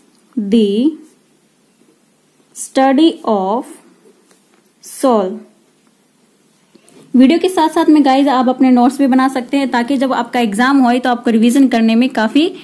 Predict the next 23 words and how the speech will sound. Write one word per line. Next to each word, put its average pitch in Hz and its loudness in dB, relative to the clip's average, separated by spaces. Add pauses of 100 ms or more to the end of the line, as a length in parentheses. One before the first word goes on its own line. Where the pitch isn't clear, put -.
(220)
help 247 0
रहे। 220 0 (800)
तो 320 0
साइकोलॉजी 302 0
को 277 -2
study 285 0
of - -12
soul 269 0
किसने 302 2
कहा 269 0
था 254 -4
और 247 -2
कब 254 -4
कहा 254 -2
गया 220 -2
था? 247 -4 (480)
तो 330 2
जब 311 2
सेंसस 311 2
चल 294 0
रही 240 4
थी 277 2
सिक्सटीन, 262 0